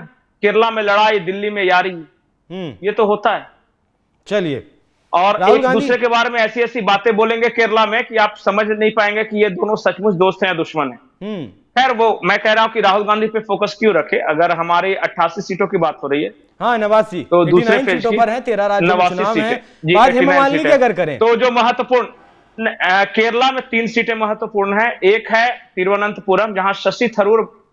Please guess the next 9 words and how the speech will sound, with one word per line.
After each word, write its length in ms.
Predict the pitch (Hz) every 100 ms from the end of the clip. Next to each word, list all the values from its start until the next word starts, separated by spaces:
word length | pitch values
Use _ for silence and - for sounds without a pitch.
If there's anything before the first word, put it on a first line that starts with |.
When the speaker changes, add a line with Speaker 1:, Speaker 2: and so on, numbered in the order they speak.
| _
Speaker 1:
वर्सेज 540 | 147 196 - 233 139 -
राजीव 420 | 147 180 180 226 226
चंद्रशेखर, 680 | 220 190 170 190 175 143 117 - -
Speaker 2:
जी। 120 | 120
Speaker 1:
राजीव 220 | 180 190 226
चंद्रशेखर 460 | 226 208 226 220
आईटी 220 | 185 180
मिनिस्टर 420 | 190 180 - 185
थे 140 | -